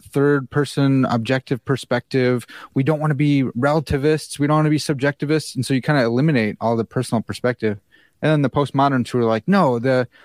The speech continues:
a master narrative is just that. It's, it's all the negative connotations of being a master and forcing your way on me." And I, I think that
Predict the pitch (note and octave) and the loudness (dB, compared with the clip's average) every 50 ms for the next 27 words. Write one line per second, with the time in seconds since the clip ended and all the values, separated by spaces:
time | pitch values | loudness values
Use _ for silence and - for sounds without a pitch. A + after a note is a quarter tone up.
0 | - - - A#2 C3 D3 E3 F3 - - - D3+ C3+ C3 C3 C3 C3 B2+ B2+ A2+ | -12 -6 -2 0 2 2 2 2 0 0 0 0 2 2 2 2 2 0 0 0
1 | A2+ A#2 G#2 - D3+ D#3 - - E3+ D#3+ C3+ G#2+ - - - - A#2+ - - - | -2 -4 -2 -2 -2 -2 0 0 0 0 0 -2 -6 -12 -16 -14 -14 -14 -10 -4
2 | - E3+ F3 D3 C#3+ C3+ B2+ B2+ C#3 D3 D3+ C3+ B2+ - - - B2 A#2 A2 - | -2 0 0 2 2 2 2 0 0 0 0 -2 -4 -4 -4 -2 -2 -2 -2 -2
3 | A#2+ A#2 - - A#2+ G#2+ G#2+ F#2+ - C3 A#2+ A#2 A2 G#2 G#2+ A#2+ C3+ C3+ C3 - | -2 -4 -2 -2 -2 -2 -2 -2 -2 0 0 2 2 2 4 4 2 2 0 -2
4 | - - G#2+ G#2 G#2 G#2 - _ _ - - - - _ - A2+ A#2 A2+ - - | -4 -2 0 0 0 -2 -4 _ _ -20 -20 -20 -20 _ -4 -2 -2 -2 -2 -4
5 | - - D3+ D3 - - C#3 C3 B2+ A#2 A2+ A#2 B2 B2+ B2 A2+ A2 G#2 G2+ G2 | -2 0 0 0 0 0 0 0 2 2 2 2 2 2 2 2 2 2 2 2
6 | G2 G2 G2+ A2 - _ _ - - _ _ - - - - D3+ D3+ D3+ - - | 2 0 0 -2 -6 _ _ -20 -20 _ _ -20 -10 -4 -2 0 2 2 2 2
7 | D3 D3 C#3 F3+ E3 - D3+ C#3+ - | 0 0 0 0 0 0 0 -2 -2